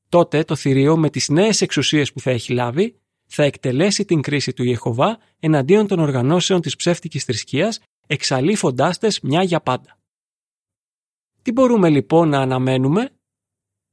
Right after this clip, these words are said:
Δεν χρειάζεται να ψάχνουμε στην ειδησιογραφία για ενδείξεις ότι οι κυβερνήσεις σταδιακά υποστηρίζουν περισσότερο τα Ηνωμένα Έθνη.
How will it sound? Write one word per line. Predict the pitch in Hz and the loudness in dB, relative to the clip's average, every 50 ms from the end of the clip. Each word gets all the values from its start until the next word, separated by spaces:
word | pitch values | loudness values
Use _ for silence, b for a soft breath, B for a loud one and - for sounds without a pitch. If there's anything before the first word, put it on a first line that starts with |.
| _ _ | _ _
Δεν | - 285 269 | -2 -2 -2
χρειάζεται | - 277 269 247 226 208 170 - 185 | 0 0 2 2 2 2 0 0 0
να | 165 151 - | 0 0 0
ψάχνουμε | - - 151 151 156 - - 156 143 147 139 | 0 0 2 2 0 0 -2 -2 -2 -2 -2
στην | - 147 143 | -2 -2 -2
ειδησιογραφία | 135 127 131 123 - 139 127 123 127 117 110 - - 160 190 220 202 | -2 -2 -2 -4 -2 -2 -2 -2 -2 -4 -6 -6 -4 -2 0 0 0
για | 160 147 147 | 0 0 0
ενδείξεις | 135 127 120 117 123 151 180 - - - 151 131 - - _ _ _ _ | 0 0 -2 -2 0 -2 -2 0 -2 -4 -2 -4 -4 -8 _ _ _ _
ότι | - 196 190 - 190 | -2 -2 0 2 2
οι | 170 | 0
κυβερνήσεις | 165 - 151 135 139 127 - 135 156 175 165 - 175 - | 0 0 -2 -2 -2 0 0 0 0 0 0 -2 -4 -4
σταδιακά | - 156 139 127 139 131 123 - - 170 170 | -2 -4 -2 0 0 -2 -2 -2 -2 -2 -2
υποστηρίζουν | 160 - - 143 127 - - 139 127 123 143 170 160 160 160 | -2 -2 -4 -6 -8 -6 -4 -2 0 2 2 2 0 0 -2
περισσότερο | 143 143 135 127 - - 143 139 - - 127 127 | -2 -2 -2 -2 0 0 -2 -2 -2 -4 -6 -6
τα | - 135 | -4 -4
Ηνωμένα | 123 120 120 120 127 123 120 120 | -4 -4 -4 -4 -4 -4 -4 -4
Έθνη. | 117 113 - - 135 120 | -6 -8 -10 -12 -16 -18